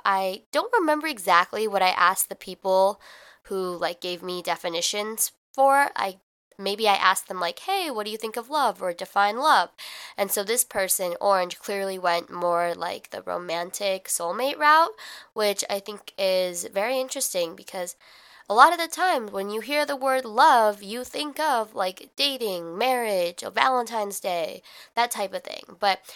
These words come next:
as we go on, you'll see that there are other definitions of love, I mean, other types of love woven into this.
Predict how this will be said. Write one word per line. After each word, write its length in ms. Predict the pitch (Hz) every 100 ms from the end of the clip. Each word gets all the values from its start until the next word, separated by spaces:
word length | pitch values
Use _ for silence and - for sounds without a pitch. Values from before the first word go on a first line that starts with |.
| -
as 220 | - 240 254
we 80 |
go 200 | 262 233
on, 160 | 240 220
you'll 100 | 214
see 260 | - 294 277
that 260 | 214 -
there 260 | - 190 190
are 220 | 185 180 -
other 280 | 339 359
definitions 680 | 254 196 - 185 180 - 180
of 200 | - 175
love, 460 | 180 170 165 170 - _ _ _ _
I 40 | 208
mean, 220 | 208 190 -
other 200 | 196 190
types 400 | - 320 359 -
of 200 | 202 175
love 280 | 143 104
woven 520 | 180 185 190 190 190 180
into 240 | 175 -
this. 420 | - - - -